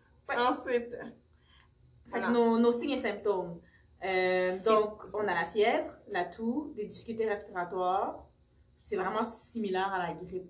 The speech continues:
Speaker 1: saisonnière, là, qu'on a chaque année.
Speaker 2: Sauf que la différence, c'est que il, euh, le, la difficulté à respirer est un peu plus, est élevé-, est un peu plus
Speaker 1: Mhm.
Speaker 2: élevée à cause que la bactérie est un peu plus forte.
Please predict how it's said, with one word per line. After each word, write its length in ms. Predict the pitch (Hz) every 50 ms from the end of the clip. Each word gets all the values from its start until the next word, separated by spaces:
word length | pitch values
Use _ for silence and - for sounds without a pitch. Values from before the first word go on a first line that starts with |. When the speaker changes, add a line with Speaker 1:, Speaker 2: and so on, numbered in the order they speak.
| - _
Speaker 1:
saisonnière, 600 | - - 180 170 170 160 156 156 151 160 180 196
là, 140 | 196 202 202
qu'on 120 | 196 170
a 160 | 165 165 165
chaque 220 | 165 - 165 165 165
année. 240 | 156 151 151 151 226 240 - - - - - - - - - _ -
Speaker 2:
Sauf 200 | - - 233 226
que 40 | 233
la 140 | 214 208 208
différence, 640 | 202 - - 202 196 208 202 226 226 233 233 - - -
c'est 100 | 214 208
que 180 | 214 - - 208 214 208 190 185 185 185 196 196
il, 200 | 185 190 185 180 180
euh, 360 | 180 175 180 180 180 180 175 180 180 180 180 180 175 - - - -
le, 440 | 202 202 190 185 185 180 180 175 - - _ _
la 160 | - 185 185
difficulté 300 | 185 - - 214 - 226
à 40 | 214
respirer 320 | 208 208 208 - 208 208 202
est 40 |
un 60 | 196 185
peu 120 | 190 -
plus, 220 | - - 196 190
est 200 | 190 175 - - 175 175 170
élevé-, 180 | 165 151 175 - -
est 60 | - -
un 40 | 233
peu 60 | 226 220
plus 160 | 208 202 190
Speaker 1:
Mhm. 60 | 185
Speaker 2:
élevée 300 | 180 175 170 180 180 - -
à 40 | 160 -
cause 240 | - 190 180 -
que 80 | - -
la 80 | 160 156
bactérie 320 | 160 156 - - 175 160
est 60 | 160
un 20 | 160
peu 120 | - 165
plus 140 | 165 - 170
forte. 300 | - - 226 370 -